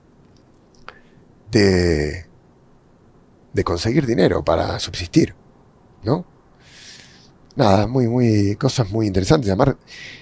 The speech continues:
era, es fantástico me-, agarrar una cámara, contar una historia, porque uno conoce gente. Conoce gente que de otra manera no lo hubiera conocido. Pues nada, vuelve la Liga Española,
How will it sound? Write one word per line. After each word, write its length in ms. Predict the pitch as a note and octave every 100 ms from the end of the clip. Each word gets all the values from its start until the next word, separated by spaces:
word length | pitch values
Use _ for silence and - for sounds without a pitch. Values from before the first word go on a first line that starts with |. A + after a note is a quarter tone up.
| - -
era, 260 | C3+ B2+ - _ - - -
es 100 | -
fantástico 680 | B2 G#2+ G2+ F#2+ D#2+ E2 E2
me-, 260 | E2 G2+ - -
agarrar 320 | - - G#2+ G#2
una 140 | G2
cámara, 640 | A2 A2 G#2 F#2 F#2 F2+ - _ _
contar 260 | - F2 G#2+
una 100 | G2+
historia, 340 | - A#2 G2
porque 140 | F#2+ A2
uno 140 | A#2+
conoce 320 | G2+ A2+ G#2+
gente. 420 | F#2 A2+ F#2 - _ _ _ _ _ _ _ _ _ _ _
Conoce 240 | - G2 G#2+
gente 220 | A2+ A2+
que 80 | G2+
de 60 |
otra 160 | G2+ G#2
manera 340 | F#2+ A#2 A#2
no 160 | G2+ A2+
lo 100 | G#2
hubiera 200 | G#2+ G2+
conocido. 440 | - G#1 - - - _ _ _ _ _ - - _ _ _ - - _ _ - _ _ - - -
Pues 140 | - G2
nada, 240 | F2 -
vuelve 240 | F#2 G#2+ G2+
la 80 |
Liga 160 | G2+ G2
Española, 520 | - F#2+ A#2 A#2+ A2+